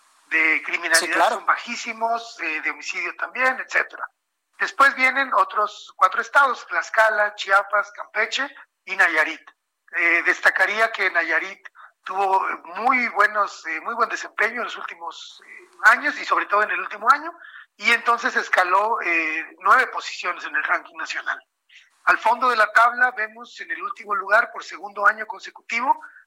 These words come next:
Speaker 1: a Baja California, eh, Colima, que ha tenido las tasas de homicidio más altas del país en los últimos cuatro años, Quintana Roo, que ha visto incrementar la presencia de crimen organizado,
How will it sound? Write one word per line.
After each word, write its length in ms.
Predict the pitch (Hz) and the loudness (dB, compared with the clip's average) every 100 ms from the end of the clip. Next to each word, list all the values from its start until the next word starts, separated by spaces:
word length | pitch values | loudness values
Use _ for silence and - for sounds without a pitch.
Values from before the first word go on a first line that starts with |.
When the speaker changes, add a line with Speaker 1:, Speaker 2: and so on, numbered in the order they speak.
| - | 0
Speaker 1:
a 80 | 180 | 2
Baja 200 | 202 208 | 4 2
California, 640 | 190 - - 233 269 339 - _ _ _ _ | 0 0 0 0 0 -2 -4 _ _ _ _
eh, 420 | - 160 165 165 - | -2 2 4 2 2
Colima, 600 | 160 170 233 262 262 - | -2 -2 -2 4 4 2
que 100 | 170 | -4
ha 80 | |
tenido 320 | 165 190 185 190 | -6 -8 -4 -2
las 180 | 160 - | -2 2
tasas 340 | - - 170 | 2 2 -4
de 80 | 170 | -8
homicidio 420 | 151 147 185 175 | -12 -10 -6 -4
más 300 | 160 - - | 2 2 2
altas 500 | 185 196 - 185 - - - _ _ - | 0 0 -2 -4 -6 -20 -20 _ _ -12
del 500 | - 156 151 151 143 - | -4 0 0 -2 -4 0
país 460 | 156 202 247 - - - | 2 2 -4 -10 -14 -12
en 80 | 165 | -10
los 160 | 160 | -10
últimos 260 | - 180 - | -10 -12 -6
cuatro 340 | 180 175 196 | -4 0 4
años, 440 | 233 262 254 262 - _ _ _ | 6 4 -2 -10 -14 _ _ _
Quintana 440 | - 254 269 233 | -12 -2 2 4
Roo, 320 | 220 226 247 220 | 4 4 2 0
que 120 | 208 | -2
ha 80 | 190 | -2
visto 300 | 202 - 208 | -4 -12 -12
incrementar 640 | - 165 165 - 190 196 | -8 -8 -8 2 2 4
la 180 | 185 175 | 0 0
presencia 420 | - 190 185 175 | -6 -8 -6 -6
de 100 | 160 | -6
crimen 240 | - 190 | -8 -8
organizado, 760 | 170 160 160 - 208 214 208 208 | -6 -6 -10 4 4 6 2 -6